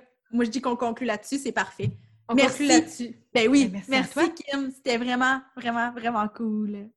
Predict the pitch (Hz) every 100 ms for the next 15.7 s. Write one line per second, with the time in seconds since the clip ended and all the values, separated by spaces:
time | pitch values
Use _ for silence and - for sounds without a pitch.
0 | _ 226 226 226 240 233 220 196 190 208
1 | 233 262 262 - - - 240 233 254 202
2 | 196 - _ _ - - - - _ -
3 | - - - - - - - - - -
4 | 320 359 320 330 330 311 262 294 294 285
5 | 294 302 269 254 - 370 523 320 269 220
6 | 247 240 247 277 311 - 269 302 294 339
7 | 359 - 233 202 214 - - - 269 240
8 | 240 262 269 - 226 233 359 349 320 302
9 | 311 262 208 208 208 254 254 233 247 339
10 | 320 302 311 - - _ _ _ _ -
11 | 285 294 302 302 320 359 359 294 285 277
12 | 208 208 214 226 233 240 240 - 214 208
13 | 208 - - 262 302 269 214 214 - 233
14 | 247 220 220 202 202 202 190 190 196 -
15 | 247 240 - - 247 240 262